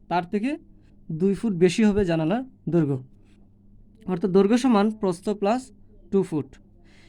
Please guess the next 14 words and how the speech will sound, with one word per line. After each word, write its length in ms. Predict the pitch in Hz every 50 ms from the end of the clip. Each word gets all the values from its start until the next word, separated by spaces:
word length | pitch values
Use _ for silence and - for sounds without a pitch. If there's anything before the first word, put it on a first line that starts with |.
| - - -
এখানে 240 | 185 208 262 277
দৈর্ঘ্য 540 | 254 208 226 220 214 214 247 254 269 285 277 277 - - -
প্রস্থের 340 | 190 196 190 - - 226 220
উপর 160 | 202 214 202
নির্ভরশীল। 640 | 180 170 160 156 175 208 208 - 170 156 170 214 - -
এই 140 | 180 196 190
সম্পর্কটিকে 680 | - 208 196 190 190 233 233 220 233 220 226 214 214
দেখানোর 340 | 165 170 165 196 214 208 185
জন্য 220 | 160 156 156 165
আমাদের 320 | 156 147 147 156 165 170 160
একটি 200 | 156 - - 170
চলক 300 | 170 - 196 196 202 185
ব্যবহার 300 | 160 160 151 151 165 175
করতে 360 | 175 175 170 160 226 262 277